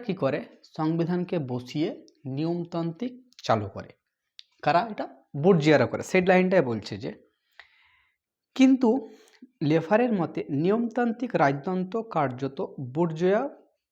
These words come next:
প্রজাতন্ত্র প্রতিষ্ঠা করেছিল। আমরা যে দেখেছিলাম ফ্রান্সের তিনটি সম্প্রদায়, একটি ছিল যাজক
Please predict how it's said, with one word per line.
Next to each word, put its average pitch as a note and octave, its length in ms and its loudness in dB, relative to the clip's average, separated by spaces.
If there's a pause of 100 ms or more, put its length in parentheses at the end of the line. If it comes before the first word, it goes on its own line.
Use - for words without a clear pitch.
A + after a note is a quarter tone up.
(240)
প্রজাতন্ত্র G#3 680 0
প্রতিষ্ঠা D#3 380 -6
করেছিল। G#2 380 -10 (500)
আমরা E3+ 260 0
যে A3+ 180 -2
দেখেছিলাম F3+ 400 -2 (100)
ফ্রান্সের C3 460 -6
তিনটি C3+ 320 -6
সম্প্রদায়, A#2+ 560 -8 (180)
একটি C3+ 220 -10
ছিল D3+ 200 -8 (220)
যাজক A#2 440 -2